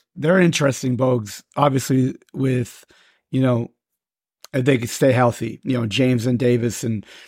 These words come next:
you know, D'Angelo Russell gives you scoring and Reeves can give you, you know, can you continue to get better? You know, the problem is the ball can be in his hands at times, but it's gonna be out of his hands at times.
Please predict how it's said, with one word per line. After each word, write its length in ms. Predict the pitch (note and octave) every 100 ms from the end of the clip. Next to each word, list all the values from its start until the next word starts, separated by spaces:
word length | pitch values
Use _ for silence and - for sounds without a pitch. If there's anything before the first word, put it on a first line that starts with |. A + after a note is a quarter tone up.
| - -
you 100 | C3+
know, 80 |
D'Angelo 460 | A2+ C3+ C#3 C#3 C3+
Russell 380 | B2 C3+ - B2+
gives 200 | B2+ A#2+
you 80 | B2
scoring 500 | - C3 B2+ B2+ B2
and 220 | A2+ A2
Reeves 320 | B2+ B2+ G2+
can 180 | C3 A#2
give 200 | B2+ A2
you, 300 | A#2+ A#2 G#2+ - - - _ -
you 100 | B2+
know, 220 | A#2 G2 _ _ _ _ -
can 200 | - C3
you 120 | C3
continue 460 | - B2 C#3+ F#3 D#3+
to 120 | C#3
get 280 | C3 B2 G2
better? 460 | C#3 C#3 C3 A#2 - _ _ _ _ -
You 80 |
know, 60 | C3
the 100 | A#2
problem 380 | - E3+ D#3 C#3
is 260 | B2+ G#2+ _
the 60 | A#2+
ball 440 | C#3 D3+ D3 C#3+
can 200 | B2+ B2
be 180 | A#2 C#3+
in 60 | C3
his 140 | -
hands 260 | C3+ C3+ B2
at 100 | -
times, 360 | C3+ C3+ A#2+
but 100 | B2
it's 80 | A2+
gonna 160 | D3 C3+
be 140 | A#2+
out 180 | C3 D3+
of 60 |
his 100 | B2
hands 200 | B2 A#2+
at 100 | A2
times. 280 | - A#2 G2+